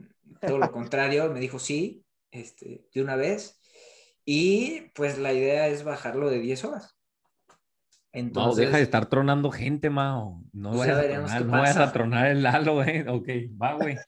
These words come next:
Speaker 3: va, va, va.
Speaker 2: <laughs> Es
Speaker 3: Va,
Speaker 2: que
Speaker 3: va, va.
Speaker 2: va, va, va. ¿Qué?
Speaker 1: Eso, eso sigue y, y,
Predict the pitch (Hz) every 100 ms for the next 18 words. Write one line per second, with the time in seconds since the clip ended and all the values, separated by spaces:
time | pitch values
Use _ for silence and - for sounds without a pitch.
0 | _ 98 117 131 131 147 196 _ _ _
1 | _ _ _ _ _ - - - - -
2 | - 247 113 127 131 - - - _ _
3 | - _ - - - 160 165 170 165 190
4 | - - 185 180 - _ _ _ _ -
5 | 160 170 196 196 - - 160 180 - 185
6 | 175 190 233 147 139 131 123 120 117 -
7 | 123 120 117 113 113